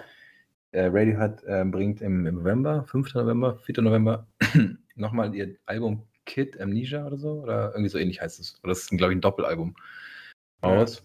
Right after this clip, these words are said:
Speaker 1: plus irgendwie noch Zusatzsongs und das wird ganz, das wird halt virtuell beziehungsweise digital auf der PlayStation fünf damit diese Exhibition begleitet. Was
Speaker 2: Ist das dann gratis, oder?
Speaker 1: Keine Ahnung. Vielleicht musst du die C D, das Album <laughs> kaufen und dann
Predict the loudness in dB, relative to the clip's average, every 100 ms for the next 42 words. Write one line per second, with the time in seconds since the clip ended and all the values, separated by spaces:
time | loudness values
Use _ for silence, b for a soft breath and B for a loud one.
0 | _ -8 -4 -4 -4 -2 2 2 2 0
1 | 2 2 0 0 0 2 2 2 -2 -4
2 | 0 0 0 0 0 0 -2 0 2 0
3 | 2 0 -4 -8 -4 -2 0 -2 -2 -4
4 | -4 -4 -4 -6 -4 -2 -2 0 -2 0
5 | 0 2 0 0 -4 -2 -2 -2 -6 -6
6 | -6 -6 -4 -6 -8 _ _ _ -14 -10
7 | -8 -4 -4 -4 -10 -6 -6 -6 -6 -8
8 | -6 -8 -12 -14 -16 -16 -18 -6 -2 0
9 | -2 -4 0 2 2 0 2 2 2 2
10 | 4 4 4 2 0 2 4 4 0 -2